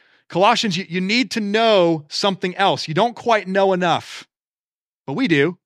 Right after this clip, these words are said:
We do. We have this secret knowledge that you are missing. And so in verse nine,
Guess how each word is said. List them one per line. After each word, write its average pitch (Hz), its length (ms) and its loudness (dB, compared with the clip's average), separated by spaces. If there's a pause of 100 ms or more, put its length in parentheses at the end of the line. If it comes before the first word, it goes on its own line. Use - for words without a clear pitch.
(760)
We 196 160 -8
do. 147 320 0 (220)
We 196 160 -2
have 208 260 0
this 175 180 0
secret 180 460 -4
knowledge 147 400 0
that 123 120 -10
you 127 500 -4 (160)
are 120 100 -8
missing. 107 440 -16 (1400)
And 160 80 -2
so 208 140 2
in 190 60 2
verse 208 260 2
nine, 196 480 2